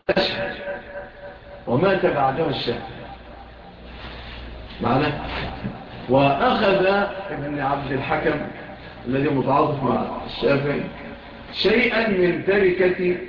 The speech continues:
أشهر، رقيق اشتراه، يعني اشترى منه رقيق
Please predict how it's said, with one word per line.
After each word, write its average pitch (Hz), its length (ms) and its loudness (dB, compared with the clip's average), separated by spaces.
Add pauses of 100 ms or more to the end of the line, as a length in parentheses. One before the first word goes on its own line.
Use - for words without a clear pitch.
(340)
أشهر، - 480 -2 (1000)
رقيق 175 420 4
اشتراه، 185 380 4
يعني 120 340 2
اشترى 165 380 4
منه 156 160 4
رقيق 123 360 2